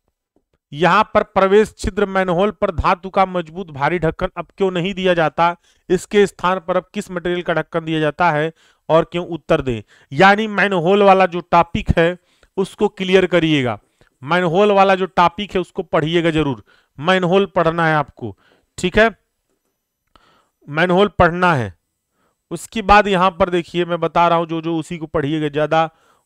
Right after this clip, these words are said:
वैसा मत जाइए क्योंकि हमें पता है कुछ चीजें आप लोग लिख लेंगे, ठीक है, और कुछ चीजें आप लोग लिख लेंगे। हाँ, ये देखिएगा, निम्न नलकारी प्रणाली को स्पष्ट करें, यानी सिंगल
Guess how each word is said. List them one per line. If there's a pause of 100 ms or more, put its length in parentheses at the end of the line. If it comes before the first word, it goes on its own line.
वैसा
मत
जाइए
क्योंकि
हमें
पता
है
कुछ
चीजें
आप
लोग
लिख
लेंगे, (720)
ठीक
है, (1500)
और
कुछ
चीजें
आप
लोग
लिख
लेंगे। (1000)
हाँ, (400)
ये
देखिएगा, (440)
निम्न
नलकारी
प्रणाली
को
स्पष्ट
करें,
यानी
सिंगल